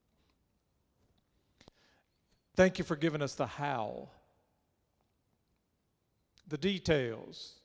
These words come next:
the pathway, the recipe. And we embrace it this morning.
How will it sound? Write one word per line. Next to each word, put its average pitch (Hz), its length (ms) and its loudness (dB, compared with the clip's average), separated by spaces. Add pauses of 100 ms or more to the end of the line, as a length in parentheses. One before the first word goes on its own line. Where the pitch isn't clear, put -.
the 147 80 -8
pathway, 151 600 2
the 151 120 -10
recipe. 139 600 -2 (2250)
And 131 200 -6
we 143 140 -2
embrace 135 440 -2
it 135 140 -8
this - 220 -10
morning. 113 300 -10